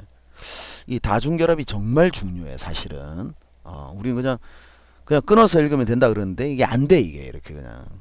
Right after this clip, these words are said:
알겠지? 이게 저 훈련이 안 돼 있는 사람들은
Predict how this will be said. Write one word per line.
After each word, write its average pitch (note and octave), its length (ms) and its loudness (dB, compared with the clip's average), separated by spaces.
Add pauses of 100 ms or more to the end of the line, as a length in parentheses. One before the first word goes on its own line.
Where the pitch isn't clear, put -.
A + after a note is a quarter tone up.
(160)
알겠지? A#2+ 380 -8
이게 B2+ 240 -2
저 A#2 120 -8
훈련이 D#3+ 340 -4
안 A2+ 120 0
돼 A#2 80 0
있는 B2 160 0
사람들은 A2+ 680 -4